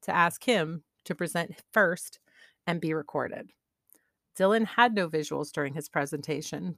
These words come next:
but this podcast episode or the Descript transcript can now be included in his e-portfolio, and clearly his back and forth was evidence of all the work he was doing. If anyone else wants to be recorded, just let me know.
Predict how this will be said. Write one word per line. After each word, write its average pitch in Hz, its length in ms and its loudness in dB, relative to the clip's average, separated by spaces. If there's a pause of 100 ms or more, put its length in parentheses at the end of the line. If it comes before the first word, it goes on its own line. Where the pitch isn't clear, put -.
(120)
but 180 160 -4
this 226 160 2
podcast 190 540 6
episode 143 600 -2 (580)
or 185 200 4
the 190 120 0
Descript 196 420 -2
transcript 190 760 -2 (240)
can 202 140 -2
now 170 160 0
be 190 100 -2
included 156 420 0
in 151 80 -4
his 147 180 -6
e-portfolio, 143 880 -2 (480)
and 165 140 -2
clearly 170 480 0
his 156 200 -4
back 156 220 4
and 151 120 -4
forth 143 480 -4 (220)
was 139 340 -2
evidence 151 440 -2
of 135 80 -4
all 147 200 4
the 147 100 0
work 135 240 0
he 143 80 -8
was 131 180 -8
doing. 127 360 -8 (1040)
If 165 60 -6
anyone 233 300 8
else 226 260 4
wants 196 220 2
to 208 60 -4
be 208 80 2
recorded, 175 520 0 (200)
just - 200 -6
let 139 100 -4
me 202 100 0
know. - 220 0